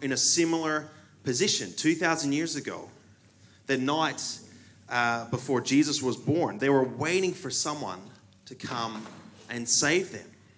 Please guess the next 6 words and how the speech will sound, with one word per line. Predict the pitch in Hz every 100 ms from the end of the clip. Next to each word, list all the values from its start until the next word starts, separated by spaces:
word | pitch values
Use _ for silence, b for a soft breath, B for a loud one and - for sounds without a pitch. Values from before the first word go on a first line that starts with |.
| _ _ _ _ _ _ - - - B B B
'Cause | 165 147
the | 180 160 156
Israel | 170 160 165 160 165 156
were | 135
God's | 131 165 147 147 -
people, | - 156 156 151 156 202